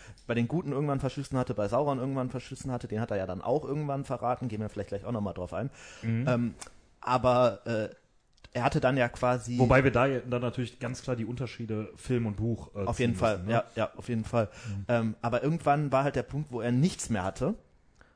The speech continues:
Speaker 1: und halt nur noch, wenn er jetzt gesagt hätte, „Okay, ich stell mich jetzt in den Dienst der guten Sache“, das nicht mehr als Anführer getan hätte, sondern als Lakai. Und da das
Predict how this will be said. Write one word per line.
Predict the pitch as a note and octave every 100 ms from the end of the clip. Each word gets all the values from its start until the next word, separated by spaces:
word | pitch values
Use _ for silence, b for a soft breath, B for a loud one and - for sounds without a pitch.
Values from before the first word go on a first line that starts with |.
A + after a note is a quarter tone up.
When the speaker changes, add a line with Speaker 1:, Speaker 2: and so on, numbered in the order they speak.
| -
Speaker 1:
und | C3+ A2+
halt | B2+ A#2+
nur | C3+ D#3+
noch, | D#3+ C3 - _ _ _ -
wenn | A#2+
er | A#2+
jetzt | A#2 -
gesagt | B2 A#2+ B2 -
hätte, | -
„Okay, | A2 B2
ich | A#2
stell | B2+ B2
mich | A#2
jetzt | A2+
in | - A2+
den | A2+ -
Dienst | - A#2+ -
der | A2
guten | C#3+ -
Sache“, | G#2+ A2 A#2+ B B B
das | A#2 A2+
nicht | C#3+
mehr | C3
als | G2+ -
Anführer | A#2 D#3+ - E3
getan | D3+ D3+ C#3+ D3+ D3+
hätte, | D3+ F3 C#3+
sondern | B2 C3 B2
als | G2+ A#2 A2+ - - - _ - _ _ _ _ _ _ B B B B
Lakai. | A#2 A2 C3+ A#2+
Und | G2+ C#3
da | A#2
das | A#2 A2+ -